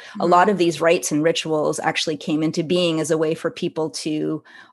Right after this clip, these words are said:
Speaker 1: offer reverence to the earth to ensure their survival, to make sure that the crops would be good, that they were paying homage to, um, all of the elements, the seasons, all of those pieces. And so, um, yes, you see in different, in different cultures,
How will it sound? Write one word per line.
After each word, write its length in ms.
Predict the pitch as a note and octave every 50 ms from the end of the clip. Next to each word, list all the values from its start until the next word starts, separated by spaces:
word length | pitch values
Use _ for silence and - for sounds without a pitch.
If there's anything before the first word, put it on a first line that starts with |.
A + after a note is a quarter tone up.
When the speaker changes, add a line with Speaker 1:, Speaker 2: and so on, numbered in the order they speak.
| _ _ -
Speaker 1:
offer 600 | E3+ F3 F3 - - F#3+ F#3 F3 E3 E3 E3 -
reverence 540 | D#3+ F3 F3+ G#3 G3+ F#3 D#3 D3+ C3+ - -
to 100 | - F#3+
the 140 | E3 D#3+ -
earth 360 | - F#3+ F#3 E3+ E3+ E3+ - -
to 120 | - F#3 E3+
ensure 640 | E3+ E3+ - - - E3+ E3 E3 D#3+ D#3+ D#3+ D#3+ D3+
their 160 | F3+ F3+ E3+ E3+
survival, 640 | - - E3+ D#3 D3 D#3 E3 F#3+ F#3+ - D3 C#3+ -
to 100 | - D3+
make 160 | D3+ D#3 D3+
sure 240 | - - E3 D#3+ D#3
that 200 | D3 D#3+ C#3+ - -
the 60 | E3
crops 360 | - - F3 F3+ G3 G3 -
would 120 | D#3+ C#3+ B2+
be 120 | D3 D3
good, 320 | C#3 - D3 D3 D3 D3 C#3+
that 240 | D3 D3 C#3+ - - - - - - -
they 120 | E3 E3
were 120 | D#3+ D#3+
paying 440 | D#3+ - - F3+ D#3+ D#3+ D#3 D3+ C#3+ -
homage 500 | C#3+ D#3 D#3+ E3 E3+ D#3+ E3 D#3 - - -
to, 580 | - - E3 D#3 D#3 D#3 D#3 D3+ D3+ D#3 D3+ - _ _ _ _ _ _ -
um, 260 | D#3+ D#3+ D3+ D3+ - -
all 180 | - E3+ D#3+ E3+
of 80 | F#3 D#3+
the 140 | F3 - -
elements, 460 | D3+ F3+ G3+ F#3+ D#3 C#3 C#3+ D3+ - -
the 80 | -
seasons, 460 | D3 - - F#3 F#3 F3 D#3+ D3+ D3+ -
all 240 | - D#3 E3 E3 F3
of 100 | E3+ C#3
those 220 | D#3+ D#3 D#3 D3+
pieces. 540 | - - G3 G3 G3 - - E3 D#3 C#3 -
And 160 | D3 D3 D#3 -
so, 400 | - F#3 D#3+ D#3 D3+ D#3 D3+ - - - - - - - _ -
um, 600 | D3 D3 D3 D3+ D3+ D3+ D3 - C#3+ D3 D3 - _ _ -
yes, 360 | F#3 G3+ F#3 D#3+ - - -
you 80 | F#3 -
see 240 | - - F#3+ F#3+ F3+
in 80 | F3
different, 420 | E3 - E3+ E3+ - F3 E3 C#3+ - -
in 180 | F3 E3+ E3
different 320 | D#3 E3+ - - F3 C#3+ -
cultures, 640 | - E3+ D#3+ - - F3 D#3+ D#3+ D3+ D#3 D#3 -